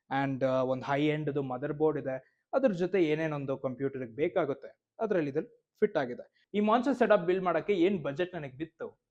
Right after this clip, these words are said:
ಅಂತ ಒಂದ್ಸಲ ಕ್ಯಾಲ್ಕುಲೇಟ್ ಮಾಡೋಣ. Each monitor, ಏಟ್ ಮಾನಿಟರ್ ಪ್ಲೇಸ್ ಆಗಿದೆ, ಹತ್ತು ಸಾವಿರ ಒಂದ್ ಮಾನಿಟರ್. So ಏಯ್ಟಿ ತೌಸಂಡ್ ಇಲ್ಲಾಯ್ತು, ಪ್ಲಸ್ ಟ್ವೆಂಟಿ ಫೈವ್ ತೌಸಂಡ್ ವೆಬ್‌ಕ್ಯಾಮ್, ಆ, ಪ್ಲೇಸ್ ಮಾಡಿದ್ದೀನಿ.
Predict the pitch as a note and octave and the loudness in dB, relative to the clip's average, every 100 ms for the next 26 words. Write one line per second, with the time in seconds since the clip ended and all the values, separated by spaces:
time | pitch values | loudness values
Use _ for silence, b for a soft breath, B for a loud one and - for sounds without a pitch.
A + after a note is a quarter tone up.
0 | _ G3 A3+ E3 F#3+ F#3 D3 C#3+ D3+ C#3+ | _ -2 0 0 0 0 -2 0 -2 -2
1 | B2+ B2+ E3 b b b - A#3 B3+ A3+ | -4 -2 -4 b b b 0 2 4 2
2 | G3+ G#3+ D#3+ F3+ - F#3+ G#3 F#3 F#3+ G3 | 2 0 0 -2 0 -2 0 -2 0 0
3 | G3 E3 D#3+ D#3 D3+ F#3+ G#3+ D3+ - E3 | 2 0 2 0 2 0 0 -6 -2 2
4 | D#3+ F3 C#3+ C#3+ C#3 B2+ A#2 C3+ - _ | 4 4 2 -2 -4 -4 -6 -6 -8 _
5 | _ _ _ - - C3+ C3 B2+ D3+ D3+ | _ _ _ -10 -2 2 2 0 -4 -2
6 | F#3+ D3+ C#3+ F#3 G3 - - A#2+ B2+ D3 | 2 2 0 -2 -6 -12 -14 -6 -4 -2
7 | D#3+ E3 - b b - D#3 F3+ - - | -2 -4 -10 b b 0 2 2 -2 -20
8 | - D3+ E3+ G#3 G#3 F#3 E3 D#3+ E3+ F3 | -6 -4 -2 0 2 2 2 2 0 -2
9 | E3 - B2 - D#3+ D#3+ D#3+ - _ C#3 | -4 -6 -6 -4 -4 -4 -8 -16 _ -2
10 | C3+ C3 - _ _ _ C#3+ C#3+ D3+ D3 | 0 -2 -4 _ _ _ -8 -6 -4 -6
11 | C#3 C#3+ D3 D3 | -4 -6 -8 -10